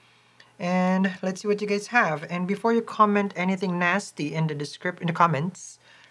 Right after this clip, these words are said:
remember, what comes out of you is what is inside of you. So, I'm just saying.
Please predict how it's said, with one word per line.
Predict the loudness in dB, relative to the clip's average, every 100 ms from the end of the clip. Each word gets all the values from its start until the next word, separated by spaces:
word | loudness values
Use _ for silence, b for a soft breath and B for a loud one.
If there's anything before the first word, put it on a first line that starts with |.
| 0
remember, | 4 6 8
what | 6 4
comes | 2 2
out | 6 8 8
of | 2
you | -2
is | -4 0
what | 0
is | 0
inside | 0 4 4 4 0
of | -4
you. | -8 -8 -8 -12 _ _ _ _ _ _ _ _ _ _ _ _ _ _ _ _ _ _ _ _ -20
So, | -14 -14 -14 _ _ _ _ _ _ _ _ _ _ _ _ _ _ _
I'm | -16 -16
just | -16 -14
saying. | -14 -14 -18